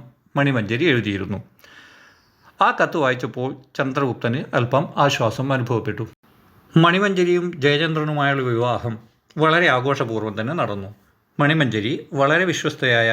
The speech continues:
ഒരു പെൺകുട്ടിയായിരുന്നതിനാൽ ചന്ദ്രഗുപ്തൻ്റെ കാര്യം അവൾ അവളുടെ ഭർത്താവിനോട് പറഞ്ഞിരുന്നു.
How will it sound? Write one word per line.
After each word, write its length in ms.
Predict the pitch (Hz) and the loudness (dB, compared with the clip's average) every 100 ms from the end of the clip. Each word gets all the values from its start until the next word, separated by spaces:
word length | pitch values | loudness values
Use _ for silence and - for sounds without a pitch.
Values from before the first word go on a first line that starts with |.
| 117 - | 0 -2
ഒരു 100 | 147 | -2
പെൺകുട്ടിയായിരുന്നതിനാൽ 1080 | 131 117 131 127 110 107 104 98 104 120 104 - - - - - | -2 -2 -2 0 0 0 -2 -4 -2 -2 -2 -8 -20 -20 -20 -10
ചന്ദ്രഗുപ്തൻ്റെ 720 | - 170 202 190 160 160 143 | -2 0 2 2 2 0 2
കാര്യം 340 | 120 113 117 - | 2 2 -2 -4
അവൾ 180 | 127 131 | -2 0
അവളുടെ 260 | 113 113 117 | 0 0 -2
ഭർത്താവിനോട് 580 | 117 - 127 107 123 | -4 -2 -2 0 -2
പറഞ്ഞിരുന്നു. 520 | 165 131 107 95 95 | 0 0 0 -4 -8